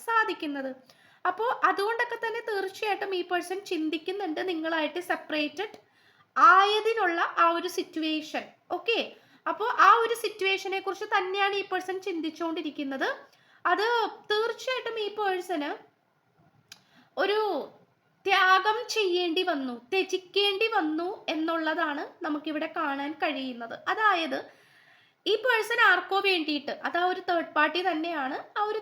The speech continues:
തേർഡ് പാർട്ടിക്ക് വേണ്ടിയിട്ട് നിങ്ങളായിട്ടുള്ള ഈ ഒരു കണക്ഷൻ വേണ്ട എന്ന് വെച്ചു.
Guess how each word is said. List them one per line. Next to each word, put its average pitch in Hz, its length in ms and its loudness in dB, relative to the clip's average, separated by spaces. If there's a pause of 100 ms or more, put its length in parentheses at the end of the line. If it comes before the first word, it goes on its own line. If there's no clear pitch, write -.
തേർഡ് 381 300 2
പാർട്ടിക്ക് 381 380 2
വേണ്ടിയിട്ട് 339 520 -4
നിങ്ങളായിട്ടുള്ള 359 960 -2
ഈ 311 140 -2
ഒരു 330 220 -6
കണക്ഷൻ 320 560 -4
വേണ്ട 302 340 0
എന്ന് 311 320 -2
വെച്ചു. 302 440 -8